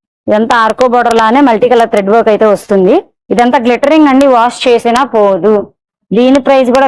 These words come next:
వినడానికి కూడా సూపర్ ఉండే ప్రైస్, అంత బడ్జెట్ ఫ్రెండ్లీ ప్ర-, ప్రైస్ అండి. బ్లౌజ్ ప్యూర్ జార్జెట్ అండి,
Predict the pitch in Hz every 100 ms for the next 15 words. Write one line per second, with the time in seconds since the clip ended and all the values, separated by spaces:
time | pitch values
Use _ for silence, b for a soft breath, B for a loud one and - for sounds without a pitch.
0 | 240 240 240 240 240 - 247 254 - 247
1 | - 269 262 254 262 254 240 233 269 254
2 | 294 - 302 247 202 262 247 254 240 226
3 | 214 - _ 220 214 214 202 302 - -
4 | 202 208 226 277 294 320 330 277 262 262
5 | 233 220